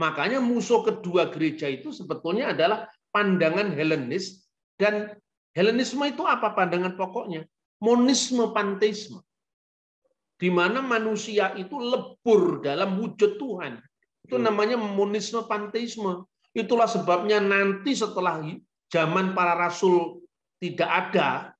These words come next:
Speaker 1: itu munculnya Injil Thomas, Injil Yudas, Injil Maria Magdalena. Buku-buku palsu ini sebetulnya menyuarakan pemikiran Yunani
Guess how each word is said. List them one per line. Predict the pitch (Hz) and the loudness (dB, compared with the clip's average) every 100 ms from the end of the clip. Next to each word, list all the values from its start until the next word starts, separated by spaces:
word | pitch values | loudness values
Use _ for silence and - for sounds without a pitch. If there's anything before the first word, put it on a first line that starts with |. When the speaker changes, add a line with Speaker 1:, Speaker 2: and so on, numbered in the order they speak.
| _ | _
Speaker 1:
itu | 190 185 208 | -8 -6 -4
munculnya | 196 185 180 185 175 175 175 | -2 -2 2 2 2 -2 -4
Injil | 190 160 143 151 143 - | -8 -6 0 0 0 -2
Thomas, | 170 160 156 156 156 151 147 - | -4 -2 -2 -2 -2 -4 -6 -10
Injil | 170 147 143 139 127 | -10 -6 -2 -2 -2
Yudas, | 123 170 - - 160 156 156 156 - - _ - | -6 -8 -10 -2 0 0 0 -2 -8 -18 _ -8
Injil | 170 156 156 151 | -4 0 2 2
Maria | 151 147 151 151 | 2 0 2 2
Magdalena. | 147 143 - 139 156 160 151 143 - _ - | 2 0 0 0 0 0 -2 -6 -12 _ -2
Buku-buku | 196 240 190 220 226 233 | 2 2 0 -2 -4 0
palsu | 233 220 214 269 | 2 2 0 -4
ini | 254 320 | -4 -4
sebetulnya | - 185 196 214 269 | -6 -4 -2 -2 -2
menyuarakan | 269 233 226 208 202 196 247 254 | -2 -2 -2 0 0 -2 -6 -8
pemikiran | 226 202 208 214 208 190 | -6 -6 0 2 2 2
Yunani | 185 208 247 190 180 | -2 -2 -2 -4 -8